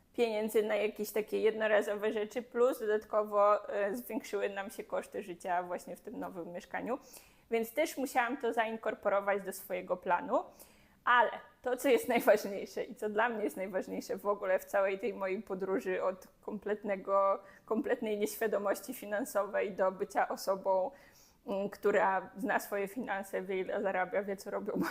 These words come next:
moje pieniądze i tak dalej, i na co je wydaje. Najważniejsze dla mnie jest to, że ja cały czas ten kredyt spłacam,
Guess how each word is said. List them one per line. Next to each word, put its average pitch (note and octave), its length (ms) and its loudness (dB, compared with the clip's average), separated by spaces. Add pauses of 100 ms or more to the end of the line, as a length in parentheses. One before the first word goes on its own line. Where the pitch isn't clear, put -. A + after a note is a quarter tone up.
moje B3 140 6 (100)
pieniądze G3 540 2
i - 100 -10
tak G#3+ 200 -4
dalej, F#3 320 0 (380)
i G#3 60 -4
na G3 120 4
co G3 140 -2
je G3+ 120 2
wydaje. F#3 460 0 (720)
Najważniejsze C4 640 4
dla B3+ 160 2
mnie B3 140 -2
jest - 180 -6
to, C4 200 6
że C4+ 180 0
ja A3+ 140 2
cały A3+ 280 2
czas - 280 -2
ten G#3 180 -8
kredyt G#3 440 -2
spłacam, - 520 0